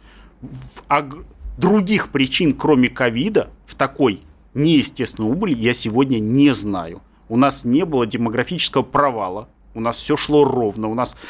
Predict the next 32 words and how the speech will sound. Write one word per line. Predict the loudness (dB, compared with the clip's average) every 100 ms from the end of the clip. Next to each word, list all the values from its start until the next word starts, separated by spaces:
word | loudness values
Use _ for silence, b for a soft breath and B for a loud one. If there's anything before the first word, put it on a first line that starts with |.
| B B
хорошие | 0 2 2 0 -2
были | 2 0
показатели | 0 -4 -2 0 0 -2 -2
до | -2
появления | -2 0 0 0 0
ковида. | 0 -2 -2 -6 -10 B B B B B 0
Не | 2
только | 4 2 0
ковид | -2 0 0 -2
убил, | -2 -2 -4 -4
это | -2 -2
и | 0 0
г-, | 0 0
э, | 0 0 -4 -2
и | 0
ограничение | 2 0 0 -2 -2 0 0
целого | 0 2 4 4 2
ряда | 2 2 0
медицинских, | 0 -2 -2 0 0 0 -2 0
э, | 0 4
медицинской | 2 2 0 0 -2 -4
помощи. | -2 -2 -2 -2
Ведь | -2
давайте | 2 2 2 0
говорить | 0 0 0 -4
откровенно, | -2 -2 0 -2 -2
в |
Москве | -2 -2 -2
доходило | -2 -2 -2 0 0
до | 0 -2
момента, | 0 2 2 0
когда | -2 0 0